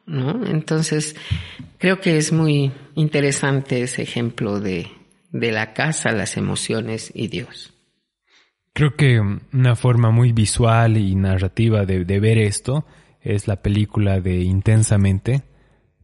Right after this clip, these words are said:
Speaker 2: porque justamente se ve un, eh, una niña que está pasando por una depresión de irse a vivir a otra ciudad y sus emociones, eh, están muy alborotadas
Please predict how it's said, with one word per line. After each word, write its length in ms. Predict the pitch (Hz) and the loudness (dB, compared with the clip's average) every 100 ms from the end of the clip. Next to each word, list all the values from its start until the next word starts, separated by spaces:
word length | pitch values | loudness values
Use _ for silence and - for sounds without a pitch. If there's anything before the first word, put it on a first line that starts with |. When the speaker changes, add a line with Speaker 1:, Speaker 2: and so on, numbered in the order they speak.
| _ | _
Speaker 2:
porque 320 | - 92 104 | -6 -4 -2
justamente 800 | 98 123 - 117 117 110 113 107 | 0 0 2 2 4 2 0 0
se 180 | 101 107 | 0 0
ve 300 | 104 104 104 | 0 2 2
un, 240 | 107 107 - | 0 -2 -4
eh, 400 | 107 98 92 87 85 | -4 -4 -2 -4 0
una 240 | 117 120 | 2 4
niña 480 | 131 135 131 127 127 | 4 4 4 4 0
que 140 | - | -4
está 240 | 95 98 - | -8 -6 -6
pasando 340 | 101 107 104 | -2 0 0
por 140 | - | 2
una 140 | 110 107 | 2 2
depresión 800 | 98 - 104 - 123 120 113 - _ - | 0 -2 -4 0 2 2 2 -2 _ -12
de 300 | 92 90 85 | -6 -4 -2
irse 300 | 110 107 110 | 0 0 0
a 40 | |
vivir 360 | 104 101 110 107 | 0 2 2 2
a 100 | 98 | 0
otra 260 | 101 104 98 | -2 -4 -6
ciudad 560 | - 104 101 123 - _ _ _ _ _ _ _ - | -4 -2 -2 -4 -8 _ _ _ _ _ _ _ -8
y 400 | 98 107 107 104 | 0 2 2 2
sus 220 | 107 110 | 2 4
emociones, 800 | 113 107 - 123 123 120 107 - _ _ _ | 4 4 4 4 6 4 0 -8 _ _ _
eh, 360 | - 92 92 - - 143 - 139 - _ _ _ - | -6 -4 -2 -4 -8 -12 -18 -20 -20 _ _ _ -6
están 380 | 104 - 113 117 | -4 2 4 6
muy 240 | 131 135 | 8 6
alborotadas 920 | 113 107 104 98 120 117 110 127 - | 6 4 2 2 2 4 2 0 -4